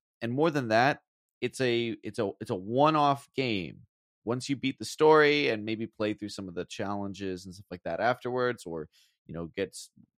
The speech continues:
I don't know, one hundred percent it if you're so inclined, the reality is, is that it's not gonna change. When we talk about Marvel Snap, we even prefaced it like, "Hey, this is an accessibility thing that I think that needs to be improved, or this is a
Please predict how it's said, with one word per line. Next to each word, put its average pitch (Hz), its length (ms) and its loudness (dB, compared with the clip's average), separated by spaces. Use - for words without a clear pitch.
I - 60 -6
don't 95 100 -8
know, 71 100 -8
one 117 200 -2
hundred 139 340 0
percent 120 420 -2
it 113 100 -2
if - 160 -2
you're 101 100 -2
so 107 260 0
inclined, 123 460 -6
the 107 80 -6
reality 113 500 0
is, 120 220 0
is 98 140 -12
that 98 160 -2
it's 98 180 -12
not 104 300 -2
gonna 92 200 -6
change. 113 640 -6
When 107 120 -6
we 156 100 0
talk 175 260 4
about 131 240 2
Marvel 127 240 2
Snap, 139 400 -2
we 107 120 -4
even 117 280 -4
prefaced 143 400 -2
it 67 160 -4
like, 76 180 -8
"Hey, 127 300 2
this 131 240 2
is 131 140 -6
an 131 180 2
accessibility 117 680 2
thing 104 340 -4
that 92 100 -4
I 98 140 0
think 113 220 -8
that 107 100 -6
needs 110 280 -6
to 101 60 -12
be 101 120 -6
improved, 113 500 2
or 80 120 -2
this 95 200 -10
is 107 80 -12
a 110 100 -4